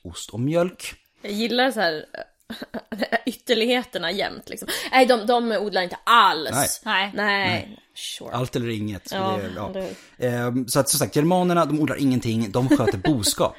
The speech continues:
Speaker 2: <laughs>
Speaker 1: istället.
Speaker 2: Mm.
Speaker 1: Det är deras, deras grej.
Speaker 3: Arkeologin har ju bekräftat det här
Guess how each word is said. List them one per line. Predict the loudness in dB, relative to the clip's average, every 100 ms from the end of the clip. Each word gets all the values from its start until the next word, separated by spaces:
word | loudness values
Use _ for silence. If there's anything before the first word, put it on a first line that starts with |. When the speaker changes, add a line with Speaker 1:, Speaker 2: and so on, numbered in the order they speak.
| -16
Speaker 2:
<laughs> | -12
Speaker 1:
istället. | -10 -8 -10 -10
Speaker 2:
Mm. | -10 -4
Speaker 1:
Det | -4
är |
deras, | -4 -6 -4 -4
deras | -2 -4 -4
grej. | -6 -6 -12 -20 _ _ _ _ _
Speaker 3:
Arkeologin | -2 0 0 0 0
har | 0 -2
ju | -2
bekräftat | -4 -6 -6 -6
det | -2
här | -2